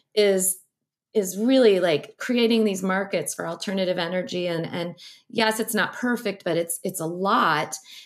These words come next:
And, and we can, you know, we are already in Texas, which is so crazy. We're, like, over twenty percent alternative energy here in Texas. Nobody talks about that. So, like, we are doing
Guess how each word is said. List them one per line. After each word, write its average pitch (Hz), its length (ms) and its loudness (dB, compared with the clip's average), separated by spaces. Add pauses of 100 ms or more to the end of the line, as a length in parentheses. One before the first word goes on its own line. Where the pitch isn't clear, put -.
(140)
And, 214 420 0 (340)
and 214 180 0
we 247 160 2
can, 262 800 2 (100)
you 220 140 0
know, 190 140 2
we 226 180 2
are 226 240 0
already 240 320 2
in 196 60 0
Texas, 202 580 -4
which 190 160 -4
is 190 180 -4
so 254 160 0
crazy. 262 400 0
We're, 214 200 2
like, 254 320 -2 (280)
over 320 260 0
twenty 302 260 -2
percent 285 320 -2
alternative 254 680 0 (120)
energy 247 360 0
here 202 140 -2
in 202 80 -2
Texas. 226 340 -4
Nobody 269 480 2 (200)
talks 269 320 2
about - 260 -2
that. - 180 -4
So, 254 120 0
like, 262 200 4 (360)
we 294 160 4
are 240 200 2
doing 262 760 2